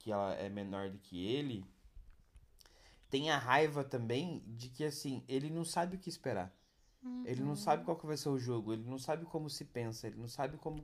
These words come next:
Speaker 1: como que se porta. E aí
Speaker 2: Que
Speaker 1: ele fica
Speaker 2: uma
Speaker 1: com
Speaker 2: mulher
Speaker 1: raiva.
Speaker 2: pode ser altamente vingativa e cinco minutos depois tá bebendo com você.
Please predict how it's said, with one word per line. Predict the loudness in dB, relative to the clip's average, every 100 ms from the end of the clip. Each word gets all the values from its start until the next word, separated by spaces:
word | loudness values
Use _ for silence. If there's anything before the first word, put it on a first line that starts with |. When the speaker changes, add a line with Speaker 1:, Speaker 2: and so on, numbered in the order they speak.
| -6
Speaker 1:
como | -6 -6
que | -6 -8
se | -8
porta. | 2 4 4 2 -4 -8 -16 -20 -20 -12
E | 6 10
aí | 10
Speaker 2:
Que | 8 6
Speaker 1:
ele | 4
fica | 0 -2 -2
Speaker 2:
uma | 4
Speaker 1:
com | 6
Speaker 2:
mulher | 12
Speaker 1:
raiva. | 12 12
Speaker 2:
pode | 10 8 4
ser | 4
altamente | 4 4 2 0 -2 -2
vingativa | 0 2 0 -2 0 0 2 -2 -2
e | -8
cinco | -4 -4 -2
minutos | -2 -2 -2 -2
depois | -2 0 -2
tá | 0
bebendo | 0 2 -2 -2
com | -4
você. | -4 -4 -4 -4